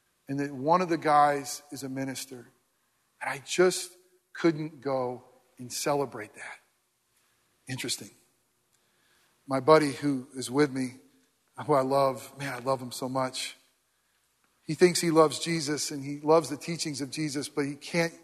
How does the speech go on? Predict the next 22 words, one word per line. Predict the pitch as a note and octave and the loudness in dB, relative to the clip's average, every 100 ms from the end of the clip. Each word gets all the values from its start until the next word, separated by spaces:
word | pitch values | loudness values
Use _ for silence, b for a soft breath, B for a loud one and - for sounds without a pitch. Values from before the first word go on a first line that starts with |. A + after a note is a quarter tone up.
| _ _ _ _ _ _ _ - | _ _ _ _ _ _ _ -8
can't | F3 E3+ | -6 -2
quite | - D#3+ | 0 0
get | C#3 | 4
over | D#3 D3 C#3 | 4 4 0
miracles | D3 D#3+ D#3 D#3 D3+ D3 C3 | 2 4 4 2 2 2 -2
and | C3+ | -2
resurrection | D3 D3+ D3 D3 D3 - C#3 | 0 0 0 0 0 -8 -8
and | C3 | -8
stuff. | - C#3+ C3 C#3+ | -6 -4 -6 -12
And | C3+ _ _ _ _ _ | -14 _ _ _ _ _
he | - F#3 | -4 0
just | F3+ D#3 | 2 2
jumps | F#3+ F3 - | 2 2 0
right | E3 | -4
in | D#3 | -4
the | C#3+ | -8
conversation. | - D3 C3+ - D3 C3+ C3+ A#2+ _ _ _ _ _ | -6 -6 -6 -8 -6 -8 -10 -18 _ _ _ _ _
And | D3 | -12
he | |
says, | C#3 E3 D3 B2+ - _ _ _ _ _ _ | -6 -4 -6 -8 -16 _ _ _ _ _ _
"It's | - | -6
what, | - | -4